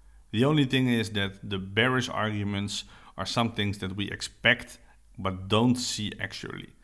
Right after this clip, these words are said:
So we expect less demand, we expect more milk, and we expect exports to decline and imports to grow. The only sure thing that we see is that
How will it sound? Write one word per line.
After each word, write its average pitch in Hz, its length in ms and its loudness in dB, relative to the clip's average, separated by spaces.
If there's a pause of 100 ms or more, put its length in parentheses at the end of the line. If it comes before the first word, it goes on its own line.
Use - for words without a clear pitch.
(460)
So - 180 -2
we 101 180 0
expect 104 500 -2
less 101 200 0
demand, 92 480 -4 (180)
we 95 160 -8
expect - 560 -2
more 113 180 2
milk, 92 400 -4 (220)
and 92 140 -4
we 95 120 -2
expect - 760 -4 (400)
exports 101 560 -4
to 101 160 -4
decline 95 540 0 (100)
and 92 160 -10
imports 95 500 -4
to 113 80 -4
grow. 101 380 2 (1120)
The 104 240 -2
only 104 300 -2
sure 117 400 -4
thing 139 300 0
that 117 180 -4
we 117 100 -4
see 107 440 -6 (100)
is 92 160 -10
that 95 320 -8